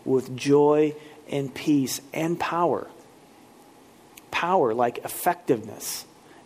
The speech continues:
And not like, not like where you're kind of going and going, you just feel worn down, but actually as you, in your going, you're actually in power. Let me ask you a question. Are you at a place of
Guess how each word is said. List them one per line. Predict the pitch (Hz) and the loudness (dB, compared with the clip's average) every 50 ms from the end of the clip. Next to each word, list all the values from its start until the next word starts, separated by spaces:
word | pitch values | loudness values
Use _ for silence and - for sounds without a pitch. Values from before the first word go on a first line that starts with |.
| - | -4
And | 131 135 135 131 131 127 131 - | -2 0 0 0 -2 -4 -6 -4
not | 139 151 160 185 175 - - - | -2 0 2 2 0 -2 -2 -2
like, | 160 165 165 170 - - | 0 0 0 -2 -4 -8
not | 135 151 170 180 - 175 | -4 -2 -2 -2 0 0
like | 160 160 160 151 | 0 0 0 0
where | 151 151 | 0 2
you're | 147 143 135 127 | 4 4 4 2
kind | - - 147 139 | 2 -2 0 0
of | 127 127 | 0 2
going | 139 139 147 151 147 143 | 2 2 2 2 -2 -2
and | 135 131 | -2 2
going, | 135 139 135 139 135 135 | 2 2 2 2 0 0
you | 135 131 | -2 -4
just | 120 - | -4 -2
feel | - 135 120 | 0 2 2
worn | 117 120 131 135 131 127 | 2 2 0 0 0 0
down, | 127 131 131 131 123 | 0 0 0 0 -2
but | 123 - | -2 -2
actually | 131 147 156 - - - 139 131 - | -2 -4 -4 -4 -4 -2 -2 0 0
as | 139 135 127 - 131 | 0 0 -2 -2 -2
you, | 139 135 - | -4 -2 -2
in | 156 156 160 | -2 -2 0
your | 151 139 131 | 0 0 -2
going, | 131 127 135 131 151 165 156 135 123 120 | -2 -2 -2 0 0 0 0 0 -2 -2
you're | 123 120 - | -2 -2 -2
actually | 127 135 123 - - - 131 123 123 123 127 123 - - - - - - - - - | -4 -6 -6 -8 -8 -8 -4 0 0 0 0 -2 -6 -14 -20 -20 -20 -20 -20 -12 -6
in | - 127 120 | -6 -4 -4
power. | - - - 131 120 117 | -4 -4 -2 -2 -2 0
Let | 143 175 | -2 -2
me | 180 180 | -2 -2
ask | 170 175 - | -4 -4 -6
you | 151 | -10
a | - | -6
question. | - 165 156 - - 123 117 117 | -4 -4 -4 -4 -8 -10 -8 -6
Are | 113 | -4
you | 127 135 143 156 156 | 0 2 4 4 4
at | 151 | 4
a | 139 | 2
place | - - 143 147 143 139 - | 0 -2 0 0 0 0 -2
of | 131 123 - - | -4 -4 -6 -8